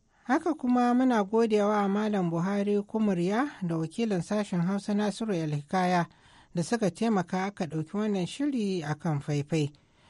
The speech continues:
To, da yake muna da sauran lokaci, mun gayyato Brigadier General Usman Sani Kuka Sheka, mai magana da yawun rundunar sojan Najeriya, wanda shi ma zai yi ƙoƙarin amsa wasu daga cikin tambayoyin masu sauraron mu.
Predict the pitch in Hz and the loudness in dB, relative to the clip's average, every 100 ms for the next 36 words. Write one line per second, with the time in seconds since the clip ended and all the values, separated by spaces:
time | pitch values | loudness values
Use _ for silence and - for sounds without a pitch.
0 | - _ _ 262 254 294 403 339 302 311 | -20 _ _ 0 2 4 2 4 4 6
1 | 254 214 - 262 269 269 277 285 220 - | 4 2 2 2 2 4 2 2 -2 -2
2 | 247 254 254 254 247 254 247 - 262 247 | 0 2 2 2 0 0 -2 0 0 0
3 | 214 180 208 220 220 247 233 190 170 208 | 0 0 0 0 0 0 0 0 0 0
4 | 226 226 196 170 160 - 196 214 175 208 | 0 0 0 -2 -4 -6 -2 0 0 0
5 | 208 202 208 208 208 220 214 180 - 165 | 2 2 2 2 0 -4 -4 -4 -2 -4
6 | 156 214 302 - _ - - 175 160 175 | -2 -2 -2 -6 _ -14 -2 0 2 0
7 | 208 185 165 185 208 190 170 185 190 - | 0 0 0 -2 -2 -2 -4 -4 -4 -4
8 | 214 202 175 160 151 147 170 175 180 185 | -6 -4 -2 -2 -4 -6 -2 -2 0 0
9 | 165 151 - _ _ 190 202 180 156 - | 0 -2 -12 _ _ 0 0 0 -2 -2
10 | 196 202 202 196 202 185 180 170 180 185 | 0 0 0 0 0 0 -4 -6 -4 -4
11 | 175 - 247 262 202 170 196 233 - 277 | -4 -2 -2 0 -2 -2 2 0 0 -2
12 | 208 180 165 - - 196 185 196 190 196 | 0 0 -2 -4 -2 -2 -2 -2 -2 0
13 | 190 196 202 185 160 170 160 151 151 147 | 0 0 0 0 -2 -4 -4 -4 -2 -2
14 | 156 156 147 | 0 0 0